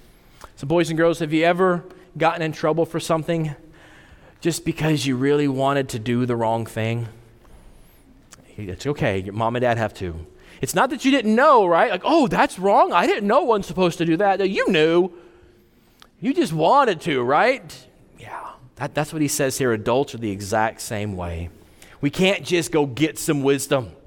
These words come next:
It says, "Under the sun," we cannot just grasp or collect wisdom. So what do we do when we can't just get onto this that we know? But what, what we church people do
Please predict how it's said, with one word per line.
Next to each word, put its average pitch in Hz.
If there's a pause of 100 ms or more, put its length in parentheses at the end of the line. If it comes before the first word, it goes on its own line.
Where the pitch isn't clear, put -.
(240)
It 180
says, 202
"Under 208
the 180
sun," 190 (180)
we 190
cannot 202
just 156
grasp 175
or 175
collect 175
wisdom. 165
So 226
what 311
do 427
we 349
do 330
when 233
we 247
can't 254
just 185
get 240
onto 233
this 175
that 185
we 180
know? 185 (1040)
But 196
what, 214
what 170
we 196
church -
people 165
do 143